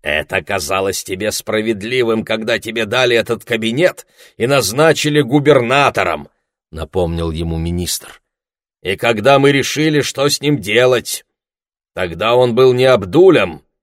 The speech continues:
а врагом, дьяволом, человеком, приведшим страну к хаосу, потому что отстранял нас, своих близких товарищей, от управления». «Нет, Хасан»,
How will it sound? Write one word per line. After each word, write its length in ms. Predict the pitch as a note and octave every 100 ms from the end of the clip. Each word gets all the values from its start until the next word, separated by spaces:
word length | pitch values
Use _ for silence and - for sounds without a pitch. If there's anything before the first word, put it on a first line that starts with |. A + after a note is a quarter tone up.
| _ -
а 140 | A2
врагом, 760 | G#2 C#3+ D#3 C3 E3 C3 D#2+ C#2+
дьяволом, 840 | E2 - B2 F#3+ E3+ C#3+ G2+ C#2+ _ _ _ _
человеком, 720 | - - G2+ A2+ C3 G#2 A#2
приведшим 560 | G2 A2+ B2+ C3+ - B2
страну 460 | - A2+ B2 C#3 A2+
к 40 |
хаосу, 840 | - - C#3+ D3+ C#3 C3 - G#2 - _ _ _
потому 300 | A#2+ C#3+ D3
что 160 | -
отстранял 600 | D3 - - D3 D#3+ D#3
нас, 520 | B2 D3+ E3+ - - - -
своих 400 | - D#3 D#3+ G#2+
близких 480 | C3+ F#3+ - D#3+
товарищей, 720 | - D#3+ G3 F#3 D3+ - D#3+ -
от 160 | - D#3+
управления». 840 | F3+ F3+ E3+ F#3 F#3 D#3 C3 E2 - _ _ _ _ _
«Нет, 340 | D2+ D#2+ A#2
Хасан», 580 | - B2+ - A#2+ F#2+ C#2+